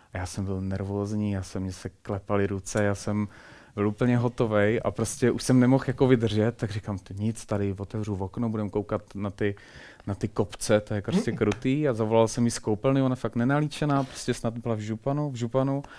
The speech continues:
Speaker 1: A říkám, „Pojď se tady podívat, dívej, to musíš jako vidět.“ Teď ona si stoupla do toho okna, já jsem zezadu rychle to vytáhl z té sedačky, obejmul jsem ji a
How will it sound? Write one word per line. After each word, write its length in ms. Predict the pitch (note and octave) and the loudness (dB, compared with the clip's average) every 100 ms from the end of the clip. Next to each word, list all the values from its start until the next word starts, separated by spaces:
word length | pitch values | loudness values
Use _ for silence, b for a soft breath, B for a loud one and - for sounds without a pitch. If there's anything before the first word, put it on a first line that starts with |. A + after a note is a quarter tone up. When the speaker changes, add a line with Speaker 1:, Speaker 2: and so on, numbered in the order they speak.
| B B - | B B 0
Speaker 1:
A 60 | |
říkám, 220 | A2+ C3 B2+ | 2 4 2
„Pojď 100 | - | 2
se 80 | |
tady 140 | - D3 | 4 4
podívat, 380 | - D3 D3 G#2+ | 4 0 0 2
dívej, 280 | B2 A2 | 4 4
to 100 | G2+ | 2
musíš 280 | A2+ A2 A#2+ | -4 -4 -6
jako 200 | B2 A#2 | -4 -2
vidět.“ 340 | G#2 G#2 C3+ C#3+ | -2 0 0 0
Teď 180 | A#2 | -6
ona 120 | A#2 A2 | -4 -4
si 120 | A2+ | -4
stoupla 320 | - A2 A#2 | -4 -2 0
do 80 | G#2+ | 0
toho 160 | G2 F2+ | -2 -4
okna, 260 | - C3+ | -4 -2
já 80 | C3 | -2
jsem 200 | C3 A2+ | -4 -6
zezadu 460 | A2 A2+ A#2+ A#2 A2+ | -4 -2 0 0 0
rychle 320 | A2 - A2 | 0 2 2
to 140 | A2+ | 2
vytáhl 280 | A2 A2+ A2+ | -2 -2 -4
z 80 | - | -2
té 100 | A2 | -6
sedačky, 680 | - G#2 A2 - - C3 C3 B B B B | -2 -4 -4 -10 -6 -6 -6 B B B B
obejmul 460 | - A2 A#2+ C3 C3+ | -6 0 2 2 -2
jsem 340 | - C#3 C3+ | -4 -6 -4
ji 180 | C3+ C#3 - | -2 -4 -6
a 480 | G#2+ G#2+ G#2+ G#2+ | -6 -4 -4 -4